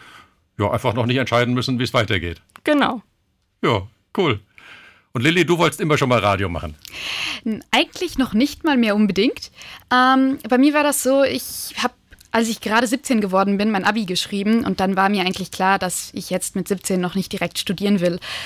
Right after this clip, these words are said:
Speaker 3: Das lag auch ein bisschen daran, dass ich selbst noch nicht wusste, wohin es überhaupt gehen soll, jetzt, ähm, direkt nach dem Abi. Und, ähm, ich wusste aber, dass mich der Kulturbereich interessiert und dann habe ich gesehen, dass man neben einem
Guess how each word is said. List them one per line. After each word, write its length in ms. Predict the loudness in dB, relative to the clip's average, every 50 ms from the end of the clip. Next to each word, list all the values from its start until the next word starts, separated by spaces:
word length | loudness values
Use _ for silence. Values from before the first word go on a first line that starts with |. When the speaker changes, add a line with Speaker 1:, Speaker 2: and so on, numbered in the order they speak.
| -12 -8 -4
Speaker 3:
Das 140 | -4 0 2
lag 160 | 2 2 2
auch 120 | 0 0
ein 40 | 0
bisschen 280 | 0 0 0 0 0 2
daran, 320 | 2 2 2 0 0 0
dass 180 | 0 -2 -2 -4
ich 120 | -6 -4
selbst 260 | -2 -2 -2 -2 -4
noch 100 | -6 -4
nicht 160 | -4 -4 0 0
wusste, 320 | 0 0 0 -2 -4 -2
wohin 180 | 2 4 4 4
es 120 | 4 2
überhaupt 320 | 0 -2 -2 -2 -4 -4
gehen 180 | -4 -4 -2 -2
soll, 240 | 0 -2 -2 -2 -4
jetzt, 460 | -4 -4 -4 -4 -6 -8 -8 -10 -10 -4 -2
ähm, 300 | -2 -2 -2 -2 -6 -10 -12 _ _ -4 -2
direkt 240 | -2 -2 -2 -2 -2
nach 140 | -2 -2
dem 140 | -2 -4 -4
Abi. 280 | -2 -2 -2 -4 -6 -8 _ _ -18 -16 -16 -14 -16 -16 -16 -18 -10 -2 0
Und, 500 | 2 4 4 4 4 4 2 2 0 0
ähm, 420 | 0 2 2 2 2 0 -2 -2 -4
ich 140 | -4 -2 0
wusste 240 | 0 0 0 0 0
aber, 140 | 2 2 2
dass 160 | 0 0 0
mich 140 | 0 0 0
der 100 | -2 0
Kulturbereich 640 | 0 0 0 2 0 2 2 2 0 0 -2 -2
interessiert 680 | -4 -6 -6 -6 -4 -2 -2 -2 0 0 0 0 0 -2
und 160 | -4 -4 -2
dann 120 | 0 2
habe 100 | 2 2
ich 80 | 0 0
gesehen, 340 | -2 -2 0 0 2 2 0
dass 180 | 0 -2 -2
man 320 | 0 0 0 0 -2 -4 -6 -6
neben 440 | -4 -2 0 0 2 2 2 0 0
einem 520 | -2 -2 -2 -2 -2 -2 -4 -4 -6 -6